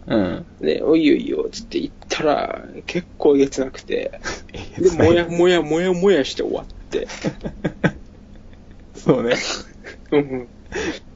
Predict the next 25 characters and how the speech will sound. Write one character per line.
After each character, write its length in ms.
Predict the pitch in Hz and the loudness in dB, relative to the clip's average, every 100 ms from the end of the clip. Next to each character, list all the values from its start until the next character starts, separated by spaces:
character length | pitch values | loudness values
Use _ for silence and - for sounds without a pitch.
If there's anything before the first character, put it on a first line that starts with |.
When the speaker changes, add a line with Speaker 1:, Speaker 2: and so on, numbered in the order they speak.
| - - - - - - | -20 -20 -20 -18 -16 0
Speaker 2:
お 300 | 170 175 170 170 165 | 2 2 0 0 -2
ー 20 | |
っ 40 | 160 | -2
て 80 | 139 | 2
感 160 | 135 | 2
じ 60 | - | 0
だ 60 | |
っ 20 | - | -4
た 100 | - | 0
よ 60 | |
ね。 60 | - 339 453 302 349 - - - - - - - - - 294 - - - - - - - - | 2 4 2 0 -4 -4 -8 -10 -14 -14 -14 -12 -14 -2 -2 -2 -10 -14 -16 -18 -20 -20 -12
<laughs> 0 | |
お 80 | - | -2
前 160 | 156 170 | 0 0
こ 180 | - 156 | -2 0
の 80 | 175 | 0
後 180 | 196 | 2
飯 340 | 156 170 170 - | 0 0 -2 -4
食 260 | - - | -4 4
う 100 | 180 254 151 | 6 6 4
ん？ 100 | 139 | -4
と 180 | - | 2
思 120 | 151 143 | 4 4
っ 20 | |
て。 200 | - | 0